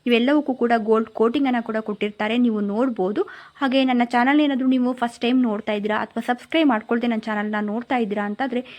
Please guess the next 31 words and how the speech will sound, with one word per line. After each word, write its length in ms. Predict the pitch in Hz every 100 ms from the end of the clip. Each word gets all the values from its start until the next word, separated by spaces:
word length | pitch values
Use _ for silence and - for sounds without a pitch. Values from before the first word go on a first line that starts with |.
| - _
ಪ್ಲೀಸ್ 240 | 285 349
ಹೋಗ್ಬಿಟ್ಟು 380 | 302 226 233 254
ಇವಾಗಲೇ 340 | 226 220 240
ಸಬ್ಸ್ಕ್ರೈಬ್ 440 | 285 247 - 247 254
ಮಾಡ್ಕೊಳ್ಳಿ. 340 | 233 233 277
ಹಾಗೆ 220 | 381 302
ನಿಮ್ಮ 180 | 302 277
ಫ್ರೆಂಡ್ಸ್ 380 | 277 254 226 233
ಹಾಗೂ 180 | 233 220
ಫ್ಯಾಮಿಲಿಗೆ 460 | 226 208 208 208
ಕೂಡ 200 | 208 220 277
ಶೇರ್ 340 | 302 247 208
ಮಾಡಿ. 240 | 214 208 - - - _
ಬನ್ನಿ 140 | 220 240
ಹಾಗಾದ್ರೆ 480 | 240 220 220 440 -
ನೋಡ್ಕೊಬರೋಣ. 520 | 233 190 208 208 208 220 _ _ _ _ _ _ _
ಇಲ್ಲಿ 240 | 320 427
ಕಾಣ್ತಿರುವಂತ 560 | 440 339 339 381 349 320
ಒಂದು 300 | 320 277 262
ರೆಡ್ 200 | 269 254
ಕಲರ್ 260 | 254 285 285
ಬೀಡ್ಸ್ 240 | 254 240 -
ಇರುವಂತ 320 | 247 240 240
ಒಂದು 340 | 233 226 220 226
ಹಾರನ 360 | 220 214 226 240
ನೀವು 260 | 226 220
ನೋಡ್ಬೋದು. 520 | 226 214 214 214 214 302
ಇದರ 160 | 254 226
ಮಧ್ಯ 300 | 208 196 262
ಮಧ್ಯದಲ್ಲಿ 400 | 240 233 220 214
ನಮ್ಗೆ 240 | 254 247